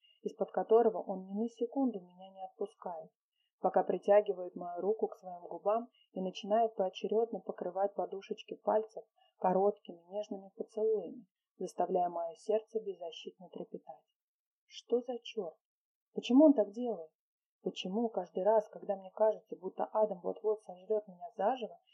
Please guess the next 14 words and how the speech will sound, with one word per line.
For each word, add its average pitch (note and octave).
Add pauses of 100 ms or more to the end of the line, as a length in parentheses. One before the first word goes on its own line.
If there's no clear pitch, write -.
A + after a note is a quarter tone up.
(160)
или A3
свернёт A3
в -
порыве F#3
злости F#3
шею, A3 (300)
он F#3
поражает G3
меня, F#3+ (300)
убивая F#3
столь A#3
неожиданным G#3
порывом F#3
нежности? -